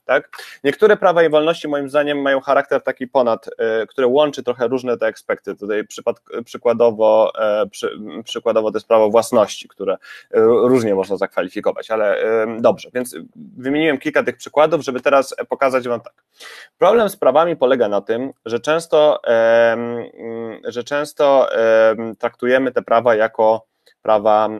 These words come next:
e, absolutne. To znaczy, e, takie, że jeżeli mam do czegoś prawo, to znaczy, że nic nie może ograniczyć tego mojego prawa. No i teraz, e,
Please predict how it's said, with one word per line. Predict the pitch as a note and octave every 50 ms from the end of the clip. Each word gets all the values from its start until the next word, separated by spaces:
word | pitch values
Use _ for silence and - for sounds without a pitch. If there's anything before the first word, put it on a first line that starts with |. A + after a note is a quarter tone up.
| - _ _ -
e, | G2 F#2+ F#2+ G2 G2 G2+ G2 -
absolutne. | - - - - - C#3+ B2+ A2+ G#2 - - G2 F#2+ A2 B2+ _ _ _ _ _ _ _ _ _ _ _ _ _ _ _ _ - F#2+ -
To | G2
znaczy, | F#2+ G2+ G2 F#2+ - - G#2+ G#2 G#2+ A2 - -
e, | - G#2 G#2 G2+ G2+ G2+ G2+ G#2 G2+ G#2+ G#2 G2+ F#2+
takie, | - A2+ G#2+ - B2+ A#2
że | G#2 G#2+ G#2+
jeżeli | G#2 G2+ G#2+ G#2+ A2 G#2+
mam | A2 A2+ A#2 A#2 G#2+
do | A#2
czegoś | A2+ - A2+ G#2+ A2 -
prawo, | - - A2 G#2 G2 F#2+ A2+ A#2 B2+ C#3 _ - - - _ _
to | - A2
znaczy, | G#2 G#2+ G#2 F#2+ A#2 A#2+
że | A2+ A2+ A#2 A2+ A#2 - -
nic | G2+ A2 A2+ A#2+ B2 B2 - -
nie | B2 A2+
może | A2 G#2+ G#2 A#2+
ograniczyć | G#2 A#2+ B2 B2 C3 C#3+ C#3 - - F#2 -
tego | - G2 G2 F#2+
mojego | F#2 F2+ F#2 F#2 A#2+
prawa. | A#2 - G#2 A2 - -
No | - A2
i | C3+
teraz, | - - F3+ F#3 E3+ - - -
e, | - B2+ A#2+ A#2+ B2 B2 B2